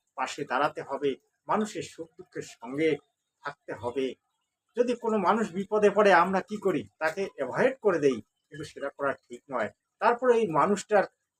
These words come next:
মানুষটা এক, যার কাছে মদত পায়,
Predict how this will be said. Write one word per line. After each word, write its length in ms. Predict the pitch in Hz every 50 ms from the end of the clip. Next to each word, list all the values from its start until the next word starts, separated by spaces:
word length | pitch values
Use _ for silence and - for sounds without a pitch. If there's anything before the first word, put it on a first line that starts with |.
| _ _ _ _ _ _ _ _ _ _ _ 143
মানুষটা 420 | 143 151 175 196 185 - - 190
এক, 180 | 165 165 165 - _ _ _ _ _ _
যার 200 | - 156 - -
কাছে 240 | - 160 - 170 151
মদত 380 | 131 127 135 143 180 196 190 _
পায়, 240 | - 170 160 143 123